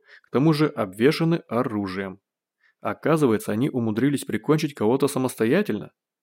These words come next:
Способные ученики. Когда Лумис ввел их в курс дела, один из них, Фат, заявил, что палить из орудия по жилому зданию они не имеют морального права. Может пострадать гражданское население.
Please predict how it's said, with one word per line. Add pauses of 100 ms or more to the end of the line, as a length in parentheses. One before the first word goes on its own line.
(160)
Способные
ученики. (1200)
Когда
Лумис
ввел
их
в
курс
дела, (160)
один
из
них, (140)
Фат, (260)
заявил,
что
палить
из
орудия
по
жилому
зданию (180)
они
не
имеют
морального
права. (420)
Может
пострадать (160)
гражданское
население.